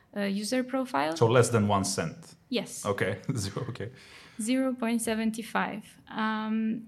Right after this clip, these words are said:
Speaker 1: and that, um, that money represented name, surname, um, and Wait a second.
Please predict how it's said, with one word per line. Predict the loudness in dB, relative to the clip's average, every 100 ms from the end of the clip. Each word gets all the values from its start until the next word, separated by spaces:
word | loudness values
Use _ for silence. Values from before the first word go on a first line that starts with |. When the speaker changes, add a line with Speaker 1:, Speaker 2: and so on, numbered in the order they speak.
| -4
Speaker 1:
and | -2 2 2 2 2
that, | 4 4 2 -6 -10 -6
um, | -2 0 0 0 -2 -2 -2 -2 -2 -2 0 -2 -4 -14 -20 -20 _ _ _ -20 -20 -20 -20 _ -20 -14 -6 2
that | 4 8
money | 10 10
represented | 8 4 -2 0 0 2 0 2
name, | 2 4 6 6 4 0
surname, | 2 4 6 8 6 6 2 -2 -14 -20 -20 _
um, | -2 0 2 2 2 0 0 0 -2 -2 -6 -10 -18 -20 -20 -20 -20 _ _ -20 -8
and | -4 -2 -2 -4 -8 -16 -20 -20 -20 -20 _ _
Wait | -10 -8
a | -10
second. | -8 -8 -4 -2 0 0